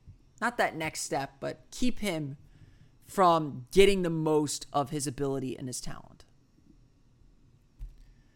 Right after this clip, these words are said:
That's not to say he wasn't productive or effective. And I think for the Magic, he was exactly what they signed up for.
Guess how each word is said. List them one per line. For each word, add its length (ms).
That's 260
not 180
to 60
say 180
he 160
wasn't 380
productive 440
or 120
effective. 420
And 100
I 60
think 320
for 180
the 80
Magic, 640
he 200
was 220
exactly 640
what 220
they 100
signed 380
up 160
for. 180